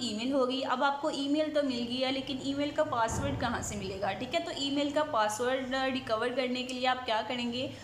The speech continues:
आप यहाँ पे personal information में जाएंगे और यहाँ पे आके तो यहाँ पे देखें आपके पास लगा हुआ है student ईमेल, ठीक है। तो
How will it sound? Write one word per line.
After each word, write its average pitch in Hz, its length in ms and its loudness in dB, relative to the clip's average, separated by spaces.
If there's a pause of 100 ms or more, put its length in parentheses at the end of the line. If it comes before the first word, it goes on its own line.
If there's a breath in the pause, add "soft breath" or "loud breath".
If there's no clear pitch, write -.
(180 loud breath)
आप 247 200 2
यहाँ 277 160 2
पे 277 180 -2
personal 277 440 0
information 240 520 -2
में 262 120 -2
जाएंगे 262 420 0
और 254 220 0
यहाँ 277 320 0
पे 285 160 0
आके 233 460 0 (460 loud breath)
तो 262 520 4
यहाँ 262 260 2
पे 277 120 -2 (260)
देखें 254 380 0
आपके 247 260 0
पास 247 300 -2
लगा 233 260 2
हुआ 254 220 2
है 247 200 2
student 254 520 -2
ईमेल, 202 460 -2
ठीक 247 160 -6
है। 294 140 0 (500 loud breath)
तो 247 60 -2